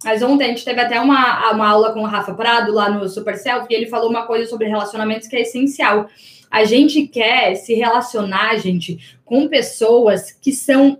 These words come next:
carismáticas, com pessoas que fazem a gente se sentir bem com quem a gente é,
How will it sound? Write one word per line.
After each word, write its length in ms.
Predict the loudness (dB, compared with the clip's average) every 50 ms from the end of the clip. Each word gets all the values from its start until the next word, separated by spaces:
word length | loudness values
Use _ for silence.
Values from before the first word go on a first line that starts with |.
| _ _
carismáticas, 1300 | -16 -10 -4 0 0 0 0 0 -2 -4 -2 0 0 0 -2 -4 -8 -10 -10 -8 -8 -8 -8 -10 -12 -18 _ -20 -20 _
com 160 | -4 -2 -2 0
pessoas 380 | -2 -2 -2 -2 -2 -2 0
que 100 | 0 0
fazem 420 | 0 0 0 0 0 0 0 0 -2
a 20 |
gente 120 | -2 -2
se 80 | -4 -4
sentir 320 | -4 -4 -4 -4 -4 -6
bem 360 | -4 0 2 2 4 4 2 2
com 140 | 0 0
quem 220 | 0 -2 -2 -2 -2
a 60 | 0
gente 340 | 0 0 -2 -2 -2 -2 -2
é, 260 | 0 0 -2 -4 -6